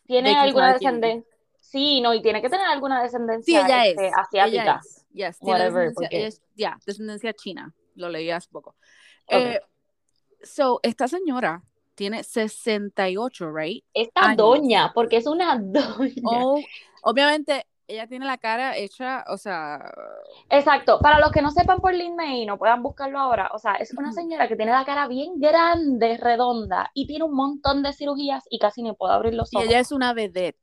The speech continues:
Speaker 2: ella es una
Speaker 1: Ajá,
Speaker 2: vedette.
Speaker 1: exacto, y fue una vedette. O es, no
Speaker 2: Ah,
Speaker 1: sé.
Speaker 2: o to-, si tú le ves el cuerpo a esa
Speaker 1: <laughs>
Speaker 2: mujer, o sea, tú dices,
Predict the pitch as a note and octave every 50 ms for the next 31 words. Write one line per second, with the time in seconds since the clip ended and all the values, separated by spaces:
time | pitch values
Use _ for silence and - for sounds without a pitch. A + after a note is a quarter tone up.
0 | - - - G3+ G#3 G3+ G3 - G#3 G3+ G3+ F3+ E3+ D3+ D#3+ - F3+ F#3 - -
1 | F#3+ F#3+ - G3 F3+ E3+ E3+ - - - - _ _ _ _ _ _ _ _ -
2 | F3 E3+ - C3+ - _ - G#3+ G#3+ G3+ F3+ F3 D#3+ - C#3+ - - E3+ F3+ -
3 | F3 - - D4+ D#3 - - G#3 - - G#3 A3 B3 D4 E4 F#4+ F#4 - - E4
4 | E4 D4 - D#4 D#4 - D4 C4+ C4 C4+ C4+ A3+ F3+ D3+ C#3 C#3 D3+ _ _ _
5 | _ _ _ - _ - - G#3+ G#3+ A#3 G#3+ G#3 G#3 G#3+ A#3 A#3 C#4 C4 B3 -
6 | -